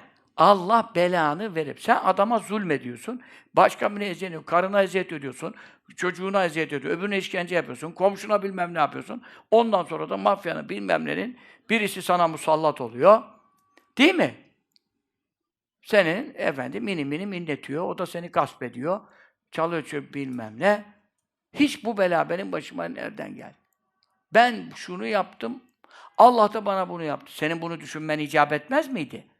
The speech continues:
Ama yok. Bak ne diyor? Allah intikamını almak için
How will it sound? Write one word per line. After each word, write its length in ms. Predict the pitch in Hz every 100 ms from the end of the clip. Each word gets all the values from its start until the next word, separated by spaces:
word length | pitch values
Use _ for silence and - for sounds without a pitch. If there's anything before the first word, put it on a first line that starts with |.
| _ _ _ _ _ _ _ _
Ama 180 | 113 139
yok. 440 | 262 330 - - _ _ _ _ _ _ _ _ _ _ _ _ _
Bak 140 | - -
ne 160 | 233 262
diyor? 260 | 233 277 339 - _ _ _ _ _
Allah 400 | 135 160 285 269
intikamını 840 | 180 175 196 220 240 240 185 -
almak 380 | - 165 226 254
için 360 | 254 233 156